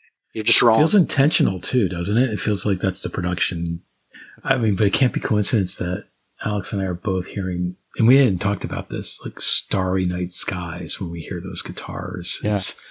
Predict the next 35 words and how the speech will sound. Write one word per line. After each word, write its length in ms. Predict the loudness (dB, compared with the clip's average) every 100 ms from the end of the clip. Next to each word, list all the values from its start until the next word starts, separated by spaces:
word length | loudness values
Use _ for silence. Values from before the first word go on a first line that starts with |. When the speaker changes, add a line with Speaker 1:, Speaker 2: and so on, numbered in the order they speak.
| -20 -20 _ -20 -20 _
Speaker 2:
there's 200 | 0 4
something 460 | 4 2 2 2 2
in 560 | 2 2 2 2 0 -2 _ _ _ -6
the 80 | -2
production 640 | 0 0 0 -2 -2 -4
that's 240 | -4 -2
just 400 | -2 -2 -4 -8 _ _ _ _ -14 -6
evoking 520 | -2 0 -2 -2 -4
this 360 | -2 0 0 0 -10 _ _ _ _ -4
semi-intentionally, 1300 | 2 4 4 2 0 0 -2 -2 -2 -2 -4 -8 -14 _ _ -8
at 120 | -6
least. 360 | -6 -6 -2 2
Speaker 1:
It's 180 | 2 2
the 100 | 0
chords 480 | 4 4 4 0
too. 320 | 2 2 2 -2 _ _ _ _ _ _
They're 120 | -2
beautiful. 520 | 2 4 4 2 -2 -4 _ _ _ _ _ -18 0
Speaker 3:
When 120 | 4 4
you 40 |
say 160 | 4 0
chords, 480 | 2 2 2 -4 -10 -6
is 140 | -2
it, 120 | -2 0
like, 220 | -2 -4
the 80 | 0
letters 380 | 2 2 2 0
are 60 |
gonna 220 | 0 2
give 200 | 2 4
us, 240 | 4 2 2
or 120 | 2
they, 260 | 4 4 4
uh, 180 | 2 0 -10 -10
<laughs> 400 | -8 -4 -4